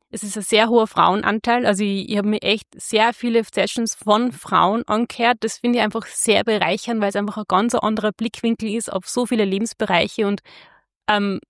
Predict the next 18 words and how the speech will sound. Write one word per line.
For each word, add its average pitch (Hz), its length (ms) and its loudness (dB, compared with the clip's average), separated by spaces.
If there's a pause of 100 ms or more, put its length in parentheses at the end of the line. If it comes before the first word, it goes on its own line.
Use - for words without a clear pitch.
(120)
mir 240 400 6
einfach 202 480 -2 (580)
Sachen 220 320 2
aufzeigt, 202 500 2 (180)
auf - 120 -12
die 208 320 0
ich 196 60 0
halt 190 220 -2 (280)
gar 202 120 0
nicht 190 200 0
denk. 190 260 0
Und 196 200 -2 (400)
also 226 160 4 (800)
zum 247 140 4
Beispiel 240 340 6 (400)
finanzielle 233 520 2
Bildung, 277 680 4
äh, - 140 -12